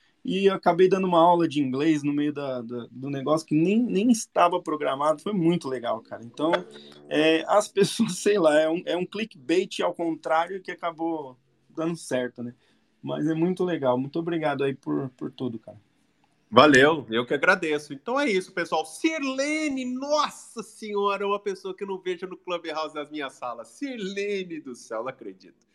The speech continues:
Speaker 2: Saudade de você, Sirlene, e o Café com Música.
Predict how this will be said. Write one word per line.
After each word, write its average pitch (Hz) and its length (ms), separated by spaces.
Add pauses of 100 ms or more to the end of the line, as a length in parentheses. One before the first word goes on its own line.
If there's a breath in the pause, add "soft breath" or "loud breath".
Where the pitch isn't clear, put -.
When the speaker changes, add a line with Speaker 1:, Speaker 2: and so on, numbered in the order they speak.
(200)
Speaker 2:
Saudade 156 720
de 139 100
você, 135 380
Sirlene, 127 800 (280 soft breath)
e 123 120
o 151 60
Café 147 380
com 156 200
Música. 113 680